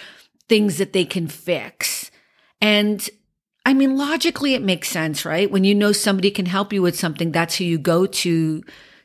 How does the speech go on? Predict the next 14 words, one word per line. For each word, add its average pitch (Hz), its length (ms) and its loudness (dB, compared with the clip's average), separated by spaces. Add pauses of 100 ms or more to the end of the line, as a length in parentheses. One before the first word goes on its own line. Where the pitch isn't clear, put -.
to 208 120 2
get 180 280 0
that 147 160 -2
help. 190 420 0
You 170 60 0
have 160 140 -2
such - 420 -4
confidence 180 840 -4
and 160 160 -4
such, 160 480 0 (360)
um, 160 640 0
trust - 420 0
in 175 160 2
them. 113 400 -6